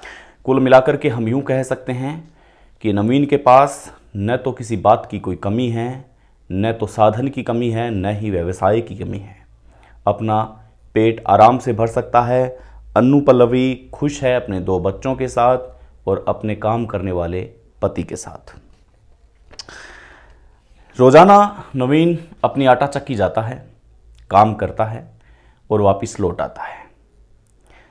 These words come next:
जब वो आटा चक्की से थोड़ा जल्दी फ्री हो जाता है तब नवीन अपने कार का उपयोग करता है, उसको टैक्सी बनाता है और वो काम करता है।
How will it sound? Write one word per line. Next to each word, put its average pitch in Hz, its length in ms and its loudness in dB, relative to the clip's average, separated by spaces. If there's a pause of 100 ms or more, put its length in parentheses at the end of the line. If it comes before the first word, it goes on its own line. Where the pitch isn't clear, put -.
(200)
जब 120 300 4
वो 131 420 0
आटा 123 200 4
चक्की 127 280 -6
से 120 160 -8
थोड़ा 113 240 -2
जल्दी 104 320 -4
फ्री 127 200 -4
हो 117 160 0
जाता 107 280 0
है 110 160 -6 (880)
तब 139 180 6
नवीन 113 440 -2 (480)
अपने 120 320 -2 (1200)
कार 120 260 8
का 139 120 4
उपयोग 120 420 0
करता 110 240 -4
है, 117 60 -4
उसको 120 280 -6
टैक्सी 101 360 -4
बनाता 98 400 -2
है 101 180 -4 (580)
और 98 140 2
वो 95 160 -2
काम 95 320 2 (240)
करता 101 280 0
है। - 200 -10